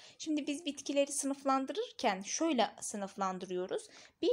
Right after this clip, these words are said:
iletim demetsiz bitkiler, yani damarsız bitkiler olarak sınıflandırıyoruz. Bir de damarlı bitkiler, yani iletim demetli bitkiler. Damarsız olan bitkiler içerisinde karayosunları gibi canlılar yer alıyor arkadaşlar. Karayosunları, ciğer otları gibi canlılar bulunuyor.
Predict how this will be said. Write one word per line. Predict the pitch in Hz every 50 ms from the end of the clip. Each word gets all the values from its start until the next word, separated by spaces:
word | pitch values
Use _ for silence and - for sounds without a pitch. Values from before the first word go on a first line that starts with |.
| 605 -
iletim | - 254 262 262 269 - 392 370 294
demetsiz | 262 247 240 247 254 247 - - 302 262 214 190
bitkiler, | 196 180 - - - 196 185 185 196
yani | 247 294 330 285 294 440 381 254
damarsız | 233 226 220 214 214 220 214 - - 247 226 196 180
bitkiler | 180 - - - - 185 175 165 165 - - - -
olarak | 208 196 190 185 185 180 180 -
sınıflandırıyoruz. | - - 208 190 185 - - 202 190 190 185 190 180 185 185 208 233 440 - - - - - - -
Bir | - 370 370
de | 415 427 427 -
damarlı | - 262 247 247 233 220 220 208 185
bitkiler, | 185 180 - - - 190 180 185
yani | 208 262 277 247 262 370
iletim | 381 277 247 233 226 - 240 233 202
demetli | 196 185 180 175 - - 196 175
bitkiler. | 185 175 - - - 190 180 180 - - - - _ _ _ _ _ - - - - - - - -
Damarsız | 247 247 269 302 349 349 - 440 427 403
olan | 330 269 240 214 208 208
bitkiler | 294 - - 370 392 370 277
içerisinde | 247 247 - 240 214 208 - - 302 392 480 415 359 -
karayosunları | - - - 302 294 320 302 233 226 226 - - 214 208 202 196
gibi | 196 196 226 240 403 392
canlılar | - 294 269 254 240 240 220 233 220 208
yer | 196 185 185 180
alıyor | 180 170 175 170
arkadaşlar. | 180 185 - - 185 180 180 180 - - 180 175 -
Karayosunları, | - - 240 226 220 208 190 190 - - 185 175 170 170 175 -
ciğer | - 220 214 208 196
otları | 180 170 - - 180 165 170
gibi | - 220 226 349 349
canlılar | - 247 233 226 214 208 196 185 175 170 180
bulunuyor. | - 170 170 170 170 202 269